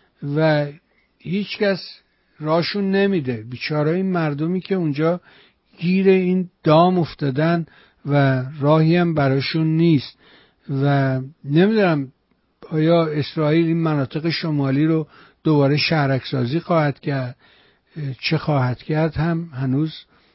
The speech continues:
من تصوری براش ندارم. نگاه شما چی؟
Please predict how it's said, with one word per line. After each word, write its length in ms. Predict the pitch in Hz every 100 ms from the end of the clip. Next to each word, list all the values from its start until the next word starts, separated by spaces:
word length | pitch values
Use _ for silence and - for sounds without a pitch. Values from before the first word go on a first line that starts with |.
| _ _ _ _ -
من 240 | 143 139 143
تصوری 640 | 160 147 143 120 127 147 151
براش 480 | 131 120 127 -
ندارم. 560 | 147 135 127 113 117 123
نگاه 320 | 127 131 151
شما 500 | 143 - 135 135 139 -
چی؟ 220 | -